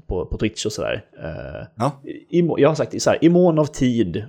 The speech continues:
Speaker 1: och, och att folk har möjlighet och lust så, så, så kan vi slänga ihop någonting. Men det, det, det visar sig helt enkelt.
Speaker 2: Men vi kan ju också bara, vi, det är ju, det har ju hänt fler än en gång att vi bara sätter oss i Discord
Speaker 1: Ja.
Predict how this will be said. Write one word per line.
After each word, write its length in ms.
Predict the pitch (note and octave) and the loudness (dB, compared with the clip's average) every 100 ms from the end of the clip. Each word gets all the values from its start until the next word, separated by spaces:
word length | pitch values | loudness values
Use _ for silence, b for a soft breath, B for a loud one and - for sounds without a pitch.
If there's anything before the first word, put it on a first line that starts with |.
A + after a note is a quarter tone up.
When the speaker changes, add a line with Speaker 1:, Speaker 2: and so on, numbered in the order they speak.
| - | -6
Speaker 1:
och, 300 | F#2+ G2+ - | -2 -2 -2
och 80 | |
att 100 | G2+ | -2
folk 220 | - F#2+ - | -2 -8 -6
har 80 | G2+ | -6
möjlighet 440 | G#2 D2+ F#2+ F2+ | -4 -2 -4 -6
och 60 | F#2 | -4
lust 320 | G#2 - - | -4 -6 -10
så, 160 | F#2 - | -10 -8
så, 280 | - G#2 E2+ | -2 -2 -2
så 140 | - | -6
kan 120 | A2 A#2 | -4 -2
vi 60 | |
slänga 540 | A2 - A#2+ A2 G#2 F2 | -2 -2 2 2 2 0
ihop 260 | A#2+ B2+ | 0 -2
någonting. 300 | E2+ - - | -6 -8 -8
Men 100 | G#2 | 0
det, 240 | E3+ F3 B2 | 0 2 6
det, 240 | D3+ C#3 | 6 6
det 140 | C3+ E3 | 4 4
visar 280 | D#3+ - | 4 0
sig 180 | G#2 A#2 | 0 2
helt 140 | F2+ F#2 | 2 -2
enkelt. 360 | E2+ - - _ | -8 -10 -12 _
Speaker 2:
Men 100 | A#2 | -2
vi 80 | C3 | -2
kan 160 | B2 | 0
ju 80 | A2+ | 0
också 220 | C#3 C3+ | -2 -4
bara, 140 | G2+ G2 | -8 -8
vi, 100 | A2+ A2 | -8 -8
det 160 | A2+ | -2
är 40 | A2+ | -2
ju, 300 | A#2 A#2+ A#2+ B2+ | -2 -2 -6 -4
det 120 | A2+ | 0
har 120 | A2 | 0
ju 60 | G#2 | 0
hänt 220 | B2 G#2+ | -2 -2
fler 200 | B2+ A#2 | 2 2
än 100 | A#2+ | 4
en 160 | C#3+ C3+ | 4 4
gång 180 | A2 | 2
att 120 | G#2+ G#2 | -2 -4
vi 100 | G#2 | -2
bara 260 | G#2 G2 - | -2 -4 -8
sätter 540 | - - G#2 - - G#2 | -10 -4 -4 -4 -6 -4
oss 400 | G#2 - - - | -4 -8 -14 -6
i 440 | A#2 G#2 F#2+ F#2 - _ | -2 -2 -2 -6 -10 _
Discord 680 | D3 C#3+ - - - - - | -2 -2 -6 -10 -8 -6 -2
Speaker 1:
Ja. 140 | C3 | 0